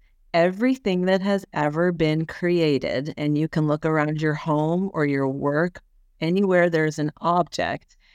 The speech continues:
has first been imagined before it came into form. Artists imagine things, musicians, this is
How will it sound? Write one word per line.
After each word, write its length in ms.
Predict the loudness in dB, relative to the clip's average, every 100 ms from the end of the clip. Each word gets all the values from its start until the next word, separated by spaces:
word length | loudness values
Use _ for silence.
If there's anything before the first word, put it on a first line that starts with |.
| _ _
has 300 | 2 2 2
first 500 | -2 -2 0 -4 -6
been 340 | -2 -2 -2 -6 -4
imagined 1080 | -2 2 2 2 0 -2 -6 -6 -6 -8 -12 _ _ _ _ _ _
before 540 | -2 -2 0 2 2 2
it 160 | -2
came 260 | -4 -2 0
into 260 | -2 -4 -8
form. 520 | -4 0 0 -2 -6 _ _ _ _ _ _ _ _ _
Artists 520 | 0 2 2 0 -4 -6
imagine 640 | -2 2 0 0 -4 -4
things, 460 | -2 -2 -2 -4
musicians, 640 | -4 -2 -2 -2 -2 -2 -2
this 180 | -6
is 120 | -6